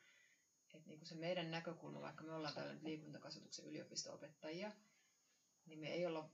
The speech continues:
mitään ehkä varsinaisia niinku sen liikunnan oppiaineen puolesta puhujia, tai se,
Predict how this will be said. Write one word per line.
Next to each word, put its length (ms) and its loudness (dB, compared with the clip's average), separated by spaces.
mitään 400 0
ehkä 260 -8
varsinaisia 540 0
niinku 180 -2
sen 180 -2
liikunnan 560 0
oppiaineen 760 -2
puolesta 460 4
puhujia, 600 -4
tai 160 4
se, 140 4